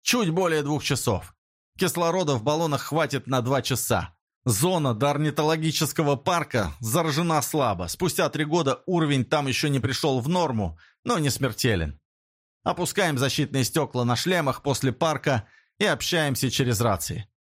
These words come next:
У ученых есть специальные на такой случай.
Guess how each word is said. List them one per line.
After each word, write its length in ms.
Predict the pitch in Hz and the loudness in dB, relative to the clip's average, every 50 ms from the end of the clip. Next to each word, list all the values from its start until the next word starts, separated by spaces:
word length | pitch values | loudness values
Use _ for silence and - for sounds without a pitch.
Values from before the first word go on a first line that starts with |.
| _ _ _ | _ _ _
У 140 | - 208 220 | -2 0 2
ученых 540 | 202 180 180 - 214 190 160 147 127 - - | 2 2 2 0 0 0 0 -2 -4 -4 -2
есть 260 | 165 175 156 131 - | 0 0 0 0 -2
специальные 720 | - - 160 139 - - 180 170 147 135 127 117 117 113 | -2 -2 -2 0 2 2 2 4 2 2 2 2 0 2
на 120 | 113 113 110 | 2 0 2
такой 300 | - 135 - 165 143 120 | 0 0 0 0 0 0
случай. 580 | - - 143 135 104 - - - 80 80 - | 0 0 0 0 0 0 -2 -6 -8 -10 -14